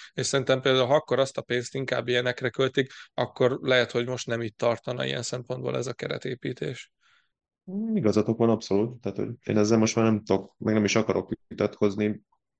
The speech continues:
Speaker 2: Bármennyire is eddig jó ötletnek tartottam, hogy ez a, vagy hogy nem jó gondolatnak tartottam, hogy építkezési fázisban van, inkább leépülési fázisban van az Atletico, így végignézve
Speaker 1: Hmm,
Speaker 2: a
Speaker 1: nem téveszteném
Speaker 2: keretnek a
Speaker 1: össze keretileg, meg, ö,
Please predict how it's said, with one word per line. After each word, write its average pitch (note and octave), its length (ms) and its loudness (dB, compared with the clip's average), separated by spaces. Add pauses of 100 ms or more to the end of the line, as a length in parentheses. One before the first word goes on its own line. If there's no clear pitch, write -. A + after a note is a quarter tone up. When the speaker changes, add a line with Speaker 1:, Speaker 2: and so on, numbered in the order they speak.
(340)
Speaker 2:
Bármennyire G#2 640 4
is - 400 -4
eddig G2+ 300 0
jó G#2 180 2
ötletnek G#2 420 -4
tartottam, G#2 520 -2
hogy G#2 140 0
ez G2 100 0
a, G#2+ 220 0 (140)
vagy G#2 120 0
hogy A2 100 2
nem G#2 260 -2
jó G2+ 240 0
gondolatnak G2+ 520 0
tartottam, G#2 440 -2
hogy G2+ 120 -2
építkezési G#2+ 760 0
fázisban A2 460 0
van, A2+ 160 0 (260)
inkább A2+ 300 2
leépülési A2+ 720 2
fázisban F2+ 500 -2
van F#2 320 -4 (760)
az G2 100 -2
Atletico, F#2+ 680 2 (420)
így F#2 300 0
végignézve G2 600 4
Speaker 1:
Hmm, F#2 80 4
Speaker 2:
a D#3 100 0
Speaker 1:
nem D#3+ 100 0
téveszteném D3+ 600 2
Speaker 2:
keretnek G#2+ 200 -6
a D3 40 -2
Speaker 1:
össze C#3 500 2 (300)
keretileg, C#3 760 0
meg, B2+ 320 -2
ö, B2+ 380 2